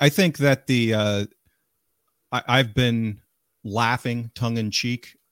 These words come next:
about, uh, Aberdeen since June because of their, uh, their recruitment, <laughs> uh, heading into the season and just not really understanding what their game plan was gonna be. Uh, so haven't been terribly surprised with the fact that they've been a bit of a mess.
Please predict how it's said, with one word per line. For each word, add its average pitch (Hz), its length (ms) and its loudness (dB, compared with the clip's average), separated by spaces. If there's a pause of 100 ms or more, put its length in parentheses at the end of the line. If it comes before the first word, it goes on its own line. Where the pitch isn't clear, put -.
(200)
about, 107 540 -4
uh, 104 260 -2
Aberdeen 107 720 -4
since - 380 -8
June 110 520 -2
because 101 300 -6
of 92 160 -6
their, 95 360 -4
uh, 90 260 -4 (580)
their 107 140 -2
recruitment, 120 520 -2 (300)
<laughs> - 280 -12
uh, 113 240 -4
heading 117 280 0
into 113 140 -2
the 107 80 -4
season 117 420 -2
and 101 220 -4
just - 240 -4
not 110 160 -2
really 107 200 -2
understanding 98 640 -2
what 98 160 -4
their 92 140 -4
game 98 220 -2
plan 98 260 -4
was 95 120 -6
gonna 98 180 -4
be. 104 360 -2 (500)
Uh, 95 500 -2 (100)
so 101 240 0
haven't 107 240 2
been 92 180 -2
terribly 104 360 -2
surprised 95 580 -4
with 95 180 -8
the 92 80 -14
fact 107 260 -8
that - 140 -12
they've 95 180 -10
been 98 140 -6
a 90 40 -6
bit 98 120 -6
of 92 120 -4
a 90 40 -4
mess. 95 440 -2